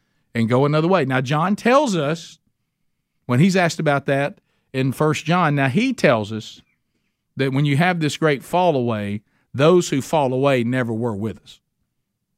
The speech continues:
They were, they, they were, their claim of faith was fake anyway, and when it was vetted out, and when it was, when, when it was tested, First Peter, when it was tested, they didn't pass.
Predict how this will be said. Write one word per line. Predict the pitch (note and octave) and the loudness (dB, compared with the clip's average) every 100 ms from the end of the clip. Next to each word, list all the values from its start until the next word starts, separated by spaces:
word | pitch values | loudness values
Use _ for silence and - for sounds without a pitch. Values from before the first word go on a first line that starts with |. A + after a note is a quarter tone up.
| - | -2
They | C3+ | 0
were, | C3+ A2+ | 2 0
they, | A2 D3 C#3+ | 0 0 2
they | D3 | 0
were, | D3+ C#3 | 0 -2
their | C3+ D3+ | 0 0
claim | - F#3+ F#3+ D3+ | 0 0 0 0
of | B2+ | -4
faith | D3+ C3 A2+ | -4 -4 -4
was | G2+ | -8
fake | - B2+ A2 | -4 -4 -4
anyway, | C#3+ A2 G#2+ A2+ _ C3 | -4 -4 -4 -6 _ -6
and | B2+ | -2
when | C#3 | -2
it | C#3 | -2
was | B2+ A2+ | -4 -2
vetted | C#3+ D#3 C3+ | 0 0 0
out, | C#3+ D#3+ A#2+ D3 - | 0 -2 -2 -8 -10
and | A#2+ | -6
when | B2+ | -4
it | C3+ | -2
was, | B2+ A#2 - _ _ | -2 -4 -6 _ _
when, | - B2+ C3 | -6 -4 -2
when | B2+ | -2
it | A#2 | -2
was | A2 - | -4 -6
tested, | - G3+ - - G#2 C3 _ _ _ | -2 -2 -2 -8 -8 -10 _ _ _
First | - D3+ D3+ | -2 0 0
Peter, | - G#2+ G#2+ - - | -2 -4 -4 -10 -4
when | C#3+ | -4
it | C3 | -4
was | - | -6
tested, | - - G#3+ - A2+ A2+ | -6 0 0 0 -6 -2
they | C3 | 0
didn't | C#3+ B2+ | 0 -2
pass. | D#3 - - | -6 -8 -16